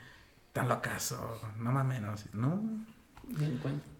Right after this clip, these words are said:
Speaker 1: Igual su papá y su mamá de las niñas, yo se los comenté y no lo tomaron a mal, no,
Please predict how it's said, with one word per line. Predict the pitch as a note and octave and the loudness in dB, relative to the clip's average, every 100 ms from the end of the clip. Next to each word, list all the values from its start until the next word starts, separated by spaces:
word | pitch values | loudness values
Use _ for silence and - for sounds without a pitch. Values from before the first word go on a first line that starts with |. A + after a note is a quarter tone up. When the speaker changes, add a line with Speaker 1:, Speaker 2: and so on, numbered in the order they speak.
| - - | -18 8
Speaker 1:
Igual | C#3+ A#2 A#2 | 12 12 12
su | B2 D3 | 12 10
papá | A#2+ G#2+ | 10 10
y | A2 | 10
su | C3 | 10
mamá | A2+ G#2+ | 8 8
de | A2+ | 8
las | A2 G#2+ | 8 8
niñas, | G#2+ A2+ D#3 | 8 8 10
yo | C#3+ G#2+ | 8 6
se | A2+ | 6
los | G2+ | 4
comenté | - G2+ G2 G2 F#2+ G#2 A2+ C#3 C#3+ | 2 2 4 4 4 6 10 10 10
y | A#2 G#2 F#2+ F#2 F2 G2 - - - - - - - - - | 10 6 4 2 0 -4 -8 -20 -20 -20 -20 -20 -20 -16 0
no | A#2 B2 A#2 | 8 10 12
lo | A2+ | 10
tomaron | G#2 G2+ F#2 F2+ | 6 6 4 4
a | F2 | 2
mal, | F#2 A2 B2 C3 B2+ A2+ | 4 8 10 10 8 8
no, | G#2+ G#2+ G#2 G#2 G2+ F#2 | 8 6 6 4 2 0